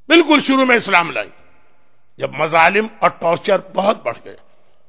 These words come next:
जो मजलिस के शुरू में बात आई थी, वही आखिर में आ गई।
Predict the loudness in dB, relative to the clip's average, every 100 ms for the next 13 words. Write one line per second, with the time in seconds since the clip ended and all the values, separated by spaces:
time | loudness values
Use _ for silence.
0 | -20 -14 -12 -12 -12 -4 -2 0 -4 -4
1 | -8 -6 -4 -2 2 0 2 0 0 0
2 | 2 4 2 2 -4 -6 -6 -8